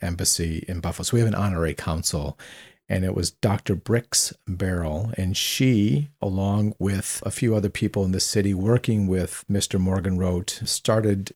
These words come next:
bridging the idea, or brokering the idea between the two cities as a possibility. And, um, at that time, I believe it was Makowski, who was the mayor of Buffalo, and he came on board, thought it was a great idea. And Dortmund was a little concerned because of the distance.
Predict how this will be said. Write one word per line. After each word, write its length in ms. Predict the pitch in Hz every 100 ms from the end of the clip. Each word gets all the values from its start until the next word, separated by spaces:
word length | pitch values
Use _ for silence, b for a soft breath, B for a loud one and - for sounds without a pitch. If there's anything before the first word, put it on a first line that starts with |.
| -
bridging 380 | 135 131 131
the 160 | 117 110
idea, 480 | 104 101 104 104 101
or 20 |
brokering 480 | - 127 147 123 107
the 120 | 92
idea 380 | 90 87 98 90
between 340 | 95 - 98
the 60 | 90
two 160 | -
cities 320 | 95 101 95 90
as 100 | 85
a 40 |
possibility. 760 | - 87 - 82 87 82 78 78 _
And, 480 | - 95 90 90 85 -
um, 140 | 76
at 200 | - 98
that 180 | 107 101
time, 400 | - 104 92 92
I 40 | 82
believe 380 | 98 90 98
it 140 | 98 -
was 500 | 95 90 87 85 -
Makowski, 560 | 92 - 101 101 - 101
who 60 |
was 120 | 101 -
the 80 |
mayor 260 | 90 95 92
of 100 | 95
Buffalo, 640 | 98 - 110 98 98 98 110 - -
and 460 | 92 90 90 90 - B
he 120 | -
came 240 | 127 135 117
on 140 | 107
board, 340 | 98 104 104 -
thought 120 | 92
it 60 |
was 140 | 87 85
a 60 |
great 260 | 90 95 90
idea. 500 | 87 82 92 92 98 -
And 200 | 95 95
Dortmund 380 | 117 - 123
was 160 | 120 104
a 60 | 107
little 240 | 123 143
concerned 560 | 143 131 - 131 127 123
because 320 | 113 127 117
of 80 | 113
the 80 |
distance. 600 | 107 127 117 - 123 123